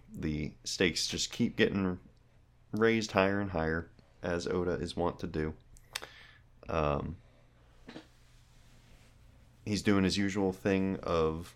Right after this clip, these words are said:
splitting the crew up more and more, uh, but this time I do enjoy them being reintroduced as enemies. Like, that is fresh and fun. Um,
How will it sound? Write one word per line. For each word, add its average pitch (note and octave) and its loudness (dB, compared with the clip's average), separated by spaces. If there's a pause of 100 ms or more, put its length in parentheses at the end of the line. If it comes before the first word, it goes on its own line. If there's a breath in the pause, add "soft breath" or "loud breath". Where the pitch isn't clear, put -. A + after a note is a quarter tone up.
(100)
splitting F2+ 2
the F2 2
crew G#2 0
up A#2+ -2 (140)
more F2 2
and E2 -2
more, A2 2 (540 soft breath)
uh, D#2 0 (440)
but - 2
this G2 0
time A2 2
I F2 4
do F#2 2
enjoy F#2+ 2
them G2+ 0
being G2+ -2 (100)
reintroduced F#2 -2 (120)
as F2 0
enemies. G2+ -2
Like, D#2+ -2
that E2 2
is D#2+ -8 (400)
fresh - 0 (100)
and D#2 -4 (100)
fun. G2 -2 (760 soft breath)
Um, - -4